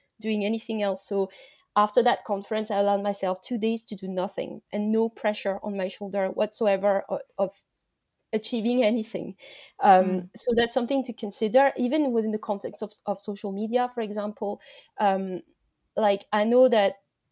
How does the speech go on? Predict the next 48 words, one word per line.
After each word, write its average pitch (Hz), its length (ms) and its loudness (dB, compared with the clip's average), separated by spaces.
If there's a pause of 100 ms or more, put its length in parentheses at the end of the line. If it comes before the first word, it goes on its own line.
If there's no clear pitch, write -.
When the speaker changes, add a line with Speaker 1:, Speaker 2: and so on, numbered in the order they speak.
(560)
Speaker 1:
when 214 220 0
you 254 100 2
have 240 160 0
to 214 100 -12
do 214 80 -2
a - 20 -6
bit 202 160 -8
of 185 160 -8
engagement 196 540 -6
on - 80 -16
social 202 300 -12
media, 196 280 -6
for - 140 -10
example, 185 480 -10
for 220 80 -6
the 196 80 -4
purpose 196 420 -6
of 190 120 -10
growing 180 300 -6
your 185 160 -6
page 226 520 -2
and, 185 240 -2 (220)
and 202 140 -2
getting 202 300 -4
eyeballs 277 440 0
to - 100 -10
your 277 200 0
page, 202 360 -6 (300)
for 226 200 0
me, 254 380 2
I 208 60 -4
always 240 340 0
do 233 160 -6
it 226 160 -6
in 220 120 -2
the 208 80 -4
morning, 226 600 0
and 202 120 -4
I 196 80 -4
set 220 280 -8
myself 202 540 -4
a 196 80 -8
maximum, 214 880 -4
maximum 202 400 -8
of 196 180 -8
one 185 160 -6
hour, 190 320 -6 (520)
uh, 185 120 -4